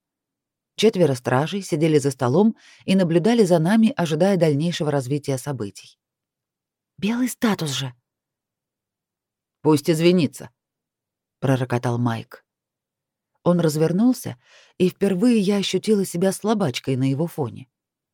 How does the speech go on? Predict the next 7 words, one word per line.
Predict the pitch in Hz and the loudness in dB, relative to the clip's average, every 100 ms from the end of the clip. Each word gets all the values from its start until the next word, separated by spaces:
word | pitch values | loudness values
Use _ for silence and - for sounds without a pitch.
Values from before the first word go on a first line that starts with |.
| _ _ | _ _
Он | 180 185 | -2 -2
просто | - 262 - | 0 -2 -2
стряхнул | 196 175 180 233 226 | -2 0 2 4 4
меня | 165 180 | 2 0
лёгким | 175 190 - 165 | 0 0 -2 -4
движением | 147 156 180 165 160 | -2 0 0 0 -2
плеча. | 135 160 - 113 | -4 -6 -6 -12